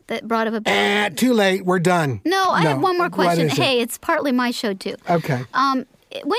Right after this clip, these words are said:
Speaker 1: you're traveling, if you actually have some type of an emergency where, let's say, you get, you know, you're heading home and the, the airport's closed, what do you do? I mean, you're scheduled to go home. You don't have any more treatment scheduled in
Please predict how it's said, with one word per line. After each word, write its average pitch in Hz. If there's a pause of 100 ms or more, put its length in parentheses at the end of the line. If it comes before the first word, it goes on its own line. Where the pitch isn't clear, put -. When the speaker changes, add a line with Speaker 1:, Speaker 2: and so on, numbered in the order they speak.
Speaker 1:
you're 480
traveling, 254
if -
you 247
actually 240
have 220
some 220
type 214
of 208
an 196
emergency 208
where, 190 (460)
let's 233
say, 220
you 220
get, - (140)
you 226
know, 226
you're 208
heading 240
home 214 (140)
and 214
the, 220
the 208
airport's 254
closed, - (380)
what 285
do 370
you 349
do? 262 (160)
I 185
mean, 208
you're 220
scheduled 262
to 262
go 240
home. 220
You 214
don't 220
have 233
any 226
more 226
treatment 220
scheduled 208
in 202